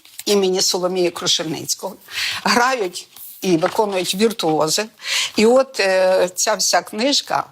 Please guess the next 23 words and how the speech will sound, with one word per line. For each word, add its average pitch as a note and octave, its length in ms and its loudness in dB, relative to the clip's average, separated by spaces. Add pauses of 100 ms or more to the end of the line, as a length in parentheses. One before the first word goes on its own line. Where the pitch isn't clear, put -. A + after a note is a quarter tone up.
на F#3 140 0
Q G3 240 -4
R-кодах, G#3 580 2
ми A3 140 2
цей G3 340 0
диск, A#3 480 0
всі - 240 -2
ці - 200 -4
пісні B3 540 -2 (280)
повністю B3 640 0
ввели G3+ 360 4
в A3+ 180 -6
цей G3+ 200 -2
підручник. G3 800 -2
Повністю G#3+ 480 0
ілюструється F3+ 680 0
віршами, G3 680 0
піснями G#3 580 0
і F3+ 80 -2
так F#3 160 -4
далі. F3 340 2
Тобто B3 220 2
це A3+ 220 -2